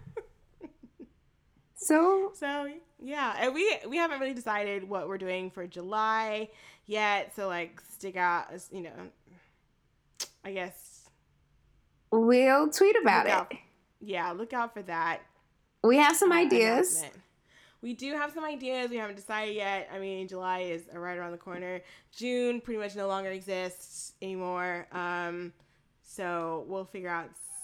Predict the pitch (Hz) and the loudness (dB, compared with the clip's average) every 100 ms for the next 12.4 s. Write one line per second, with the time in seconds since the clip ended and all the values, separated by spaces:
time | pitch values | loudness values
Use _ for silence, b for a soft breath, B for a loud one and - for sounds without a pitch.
0 | - 262 320 359 349 - 180 175 175 170 | -6 -2 0 0 -4 -8 -10 -8 -8 -10
1 | 170 - 175 170 - 233 262 214 220 B | -12 -10 -10 -10 -10 -12 -10 -14 -14 B
2 | B _ 175 214 220 196 - 180 196 175 | B _ -18 -12 -10 -8 -8 -8 -8 -8
3 | 185 - B - - 180 180 - b b | -8 -12 B -16 -14 -12 -12 -16 b b
4 | 185 214 240 220 220 - 185 180 - b | -8 -4 -4 -6 -8 -8 -6 -6 -8 b
5 | _ 180 208 240 226 202 - 190 175 175 | _ -8 -2 -2 -2 -6 -6 -8 0 0
6 | 180 - b b b - 539 554 240 247 | 0 -4 b b b 6 6 6 2 -8
7 | 262 285 285 269 247 190 _ _ - 262 | -4 -2 -2 0 -2 -2 _ _ 6 8
8 | 277 - - - - - - 269 302 285 | 8 4 0 -4 -10 -4 4 8 8 6
9 | - 262 254 262 294 311 302 277 269 294 | 4 4 8 8 8 6 8 8 8 6
10 | 285 269 233 214 202 233 247 247 - - | 8 8 8 6 8 8 6 4 -4 6
11 | 233 233 226 208 185 202 185 190 233 240 | 6 8 8 8 8 8 10 10 8 8
12 | 254 226 170 175 | 8 8 8 4